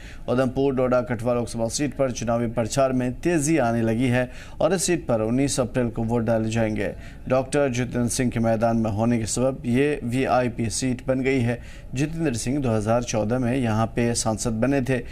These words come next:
उनका मुकाबला हाल ही में कांग्रेस में वापस लौटे चौधरी लाल सिंह से है, जो कि इस सीट से दो बार मेंबर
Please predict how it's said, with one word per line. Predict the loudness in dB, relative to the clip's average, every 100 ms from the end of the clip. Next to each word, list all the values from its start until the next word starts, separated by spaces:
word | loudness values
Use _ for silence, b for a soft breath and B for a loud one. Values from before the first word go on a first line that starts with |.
| B B
उनका | -2 2 2
मुकाबला | 0 2 2 4
हाल | 4 4 2
ही | 2
में | 2 0 0
कांग्रेस | 0 2 0 0
में | 2
वापस | 2 2 0 0
लौटे | 0 0 -6 -4
चौधरी | -2 -2 0 2
लाल | 2 2
सिंह | 0 -2 -2
से | -2
है, | -2 0
जो | -2
कि | 0 0 0 B B B -4
इस | -2
सीट | 2 2
से | 0 0 0 0
दो | 0 0
बार | 2 2
मेंबर | 2 2 2